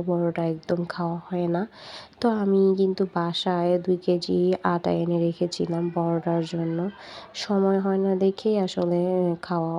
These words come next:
হয় না, মানে বানাতে যে ঝামেলা, বিশেষ করে বিকালে নাস্তা বানাতে এই যে ঝামেলা, সেই কারণে আমি বিকালে নাস্তা খাওয়াই বাদ দিয়ে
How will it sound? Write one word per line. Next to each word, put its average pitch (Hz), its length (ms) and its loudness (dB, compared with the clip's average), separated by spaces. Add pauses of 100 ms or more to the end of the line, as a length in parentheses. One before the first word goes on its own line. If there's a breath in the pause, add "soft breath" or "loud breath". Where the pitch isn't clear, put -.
হয় 170 240 -2
না, - 60 -6 (640 loud breath)
মানে 175 140 0 (100)
বানাতে 180 320 2 (120)
যে 185 80 4 (100)
ঝামেলা, 175 440 -2 (120)
বিশেষ 196 180 -4 (100)
করে 196 160 2 (420 loud breath)
বিকালে 202 340 2 (120)
নাস্তা 180 400 -2
বানাতে 190 360 2 (280)
এই 175 120 2 (140)
যে 190 100 4 (120)
ঝামেলা, 175 440 0 (140)
সেই 180 180 2
কারণে 175 280 0
আমি 175 200 2
বিকালে 175 280 0 (100)
নাস্তা 165 340 -4
খাওয়াই 175 320 2
বাদ 170 120 2 (120)
দিয়ে 175 160 4